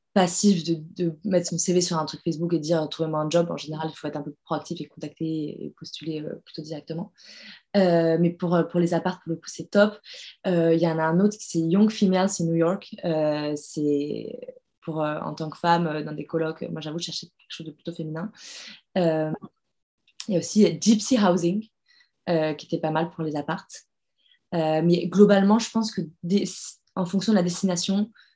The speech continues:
euh, les Frenchies à <laughs> ajoute une ville à Sydney. Euh, j'ai, je faisais aussi partie des, des Frenchies à Sydney, euh, et cetera. Euh, c'est,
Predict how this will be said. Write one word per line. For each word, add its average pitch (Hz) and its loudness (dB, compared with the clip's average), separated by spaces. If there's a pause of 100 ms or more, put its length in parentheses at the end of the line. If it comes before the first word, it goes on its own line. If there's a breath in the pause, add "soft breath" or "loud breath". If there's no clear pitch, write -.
(360 soft breath)
euh, 160 4 (140)
les 208 6
Frenchies 190 0
à 202 6
<laughs> 262 4
ajoute 214 6
une 208 8
ville 202 4
à 196 4
Sydney. 185 2
Euh, 175 4
j'ai, 175 0
je - -6
faisais 175 -4
aussi 170 4
partie 180 0
des, 165 2 (100)
des 160 -6
Frenchies 160 -6
à 147 -4
Sydney, 156 -4
euh, 143 2 (380 loud breath)
et - -8
cetera. 180 4
Euh, 151 2 (320)
c'est, - -8